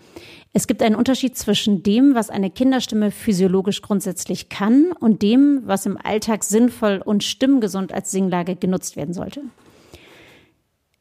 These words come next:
Kinderstimmen können insgesamt häufig einen erstaunlich großen Umfang haben, aber für die Schulpraxis und den Choralltag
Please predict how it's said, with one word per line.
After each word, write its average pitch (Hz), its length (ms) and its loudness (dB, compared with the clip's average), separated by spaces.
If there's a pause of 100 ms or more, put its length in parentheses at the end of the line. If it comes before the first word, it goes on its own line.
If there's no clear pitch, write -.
(260)
Kinderstimmen 254 560 4
können 226 380 0 (540)
insgesamt 233 720 2
häufig 226 280 0
einen 202 140 2
erstaunlich 226 600 0
großen 262 420 0
Umfang 269 400 0
haben, 247 300 0
aber 202 180 -4
für 190 140 -10
die 190 80 -4
Schulpraxis 262 720 -6
und 208 160 -2
den 185 100 0
Choralltag 226 640 -2